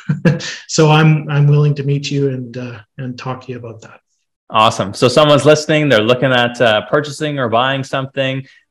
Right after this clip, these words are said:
Speaker 2: uh, maybe listing a property. What's the best way for them to, to get in contact with you, Cam?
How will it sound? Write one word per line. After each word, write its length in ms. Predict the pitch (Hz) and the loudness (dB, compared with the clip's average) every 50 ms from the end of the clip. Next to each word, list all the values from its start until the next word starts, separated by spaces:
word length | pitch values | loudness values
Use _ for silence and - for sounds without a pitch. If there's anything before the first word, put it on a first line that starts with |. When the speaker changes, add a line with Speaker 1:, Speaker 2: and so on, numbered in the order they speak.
| - | -4
Speaker 2:
uh, 220 | 104 98 98 98 98 | -2 0 0 0 0
maybe 240 | 104 110 110 113 | -2 -2 -2 0
listing 360 | 107 117 135 135 - - 135 127 | 0 0 0 0 0 -2 -2 -2
a 60 | 123 | -2
property. 540 | - - 131 123 123 123 - 131 127 123 120 | 0 2 2 4 4 2 0 -2 -2 -2 -2
What's 200 | 117 123 117 - | -2 -2 -4 -4
the 120 | - 117 | -8 -4
best 320 | 101 113 117 117 - - | -2 -2 -2 -2 -4 -4
way 160 | 123 117 117 113 | -2 -2 -2 -2
for 240 | - - 120 110 | -4 -6 -8 -6
them 280 | 110 110 107 107 107 107 | -4 -4 -4 -6 -6 -8
to, 360 | 107 - - 113 107 104 104 104 | -10 -10 -6 -6 -4 -4 -4 -4
to 140 | - - | -6 -4
get 180 | 107 113 107 - | 0 0 0 0
in 80 | 113 104 | -2 -4
contact 540 | - - 101 104 107 - - 98 107 107 | -2 -2 0 0 -2 -2 -2 -4 -4 -6
with 100 | 107 98 | -10 -12
you, 80 | 101 98 | -12 -14
Cam? 300 | - - 82 82 120 113 | -14 -14 -16 -14 -16 -16